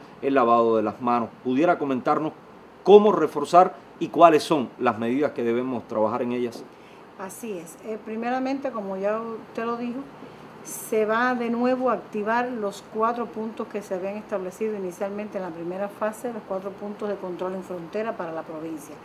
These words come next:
Speaker 2: con el personal de salud y el personal de la P N R, donde se le hace el control con la termometría digital y se recogen los datos de toda aquella persona.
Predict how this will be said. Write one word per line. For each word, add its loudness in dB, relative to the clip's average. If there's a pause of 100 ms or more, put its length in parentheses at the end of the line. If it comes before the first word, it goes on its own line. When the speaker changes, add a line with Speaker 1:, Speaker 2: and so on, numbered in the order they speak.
(280)
Speaker 2:
con 0
el -2
personal -4
de -2
salud 0
y 4
el 2
personal -6
de 0
la 0
P -6
N -2
R, -4 (320)
donde -4
se -6
le 0
hace -4
el -6
control -4 (220)
con 0
la 0
termometría -2
digital 0 (520)
y 0
se -4
recogen -4
los -4
datos 2
de 0
toda 0
aquella -2
persona. -2